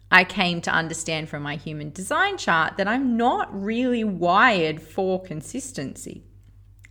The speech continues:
There is a lot of things in my chart that don't lend <laughs> themselves to consistency. Uh,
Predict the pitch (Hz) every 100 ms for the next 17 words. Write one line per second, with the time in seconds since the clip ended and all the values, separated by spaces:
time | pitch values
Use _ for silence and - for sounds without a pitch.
0 | - 208 202 196 190 180 190 254 370 359
1 | - 240 226 196 165 151 - - 359 226
2 | 156 - - - - - - - - -
3 | - - 240 240 240 277 220 233 247 240
4 | 208 - 208 175 180 - - 175 165 170
5 | 233 254 359 392 277 226 - - - -
6 | - - - - - - - - 208 202
7 | 185 175